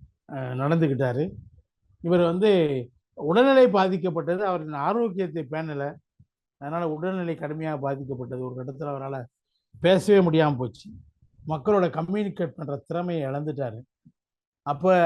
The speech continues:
அவரால, அவர் மனைவியை எவ்வளவுதான் ஈடுகட்ட முயற்சி பண்ணாலும்,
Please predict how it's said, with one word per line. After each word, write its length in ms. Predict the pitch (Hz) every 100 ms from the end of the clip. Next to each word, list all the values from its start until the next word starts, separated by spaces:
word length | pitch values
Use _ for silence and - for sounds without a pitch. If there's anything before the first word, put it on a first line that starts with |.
| 156
அவரால, 300 | 151 151 175 160 147
அவர் 120 | 139 143
மனைவியை 380 | 170 214 214 185
எவ்வளவுதான் 520 | 160 165 170 180 170
ஈடுகட்ட 340 | 165 160 143 156 143
முயற்சி 280 | 151 - 135
பண்ணாலும், 440 | 135 135 135